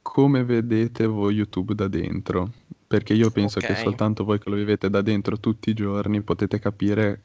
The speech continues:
Speaker 1: qual è l'evolversi della piattaforma.
Speaker 2: Ok.
Speaker 1: Cosa ne pensi di YouTube adesso e come lo vedi in futuro? Lo vedi sempre forte, lo vedi meno forte? Come lo vedi?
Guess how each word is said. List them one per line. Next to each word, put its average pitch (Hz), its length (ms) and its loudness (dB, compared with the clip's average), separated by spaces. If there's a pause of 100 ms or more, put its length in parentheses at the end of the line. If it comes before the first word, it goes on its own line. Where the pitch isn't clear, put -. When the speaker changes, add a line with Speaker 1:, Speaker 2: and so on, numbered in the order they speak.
Speaker 1:
qual 101 260 0
è 101 280 -2 (500)
l'evolversi 104 800 0
della 95 180 -2
piattaforma. 90 800 -4 (560)
Speaker 2:
Ok. 139 220 -6
Speaker 1:
Cosa 170 260 6
ne 156 240 4
pensi 101 540 -4
di 110 100 0
YouTube 117 460 2
adesso 123 560 2
e 123 160 0 (240)
come 143 260 4
lo 127 140 4
vedi 117 200 0
in 123 100 0
futuro? 98 500 -2
Lo 101 100 0
vedi 110 220 0
sempre 127 400 0
forte, 123 500 -2
lo 113 100 0
vedi 113 220 0
meno 117 240 0
forte? 120 580 -2
Come 131 220 0
lo 123 120 0
vedi? 98 360 -4